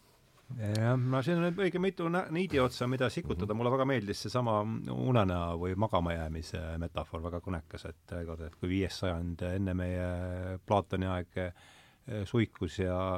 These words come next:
Speaker 1: ja ärkas seal Plotinose ajal ü-, ajas ülesse, siis suurt midagi ei olnudki muutunud, aga, aga siis tuleb Augustinus sinna õige pea, o-, okei, see on natuke aega, aga ütleme, mis siis, keskendume sellele, et mis siis juhtus seal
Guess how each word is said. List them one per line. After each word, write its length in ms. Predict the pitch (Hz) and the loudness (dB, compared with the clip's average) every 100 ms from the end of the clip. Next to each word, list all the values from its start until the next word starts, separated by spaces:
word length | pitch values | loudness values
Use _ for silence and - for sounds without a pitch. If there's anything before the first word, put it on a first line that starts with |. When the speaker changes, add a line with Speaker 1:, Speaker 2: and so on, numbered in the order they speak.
| - | -4
Speaker 1:
ja 240 | - 92 92 | -6 -4 -2
ärkas 440 | 92 98 - 95 - | -2 -4 -6 -6 -4
seal 200 | 101 92 | -4 -2
Plotinose 560 | 98 92 113 104 87 95 | -2 0 2 2 2 0
ajal 300 | 92 92 101 | 0 2 0
ü-, 80 | 117 104 98 98 | 0 -2 -2 -4
ajas 420 | 98 98 98 92 104 101 | -2 0 0 -2 -4 -4
ülesse, 440 | 110 110 98 - | -2 0 0 -2
siis 240 | 90 95 - - | -4 -4 -6 -6
suurt 260 | 101 90 104 | -6 -4 -4
midagi 320 | 95 87 92 | -4 -2 -2
ei 60 | |
olnudki 260 | 98 92 101 | -4 -2 -2
muutunud, 460 | 104 92 - 73 71 | 0 -2 -6 -8 -8
aga, 260 | 80 78 80 _ - - - - - - - - - | -10 -10 -12 _ -20 -20 -20 -20 -20 -20 -18 -18 -12
aga 200 | - 85 | -6 -4
siis 160 | 82 87 | -4 -4
tuleb 220 | 92 87 | -2 0
Augustinus 640 | 90 90 - 104 85 - | 0 -2 0 0 0 -4
sinna 320 | - 82 82 85 | -6 -6 -4 -4
õige 240 | 85 85 | -4 -4
pea, 160 | 87 87 | -4 -2
o-, 360 | 90 101 101 104 _ - | -2 -2 -4 -6 _ -12
okei, 260 | 80 80 | -10 -10
see 80 | 80 | -10
on 160 | 80 82 78 | -10 -10 -10
natuke 360 | 78 82 85 85 | -10 -12 -10 -10
aega, 300 | 78 82 76 | -10 -10 -12
aga 220 | 73 80 82 - _ - | -10 -10 -12 -16 _ -14
ütleme, 460 | - 95 - 87 90 | -10 -6 -2 0 4
mis 260 | 110 - | 4 2
siis, 300 | - 110 - - - - - - - | 0 0 -2 -14 -20 -20 -20 -6 2
keskendume 520 | 160 - 104 98 92 | 4 4 4 4 4
sellele, 400 | 123 113 78 76 | 4 4 2 -2
et 140 | 76 | 0
mis 160 | 113 117 | 2 2
siis 140 | - 85 | 0 -2
juhtus 460 | 104 90 - - | -2 -4 -10 -10
seal 320 | - 78 76 | -8 -8 -8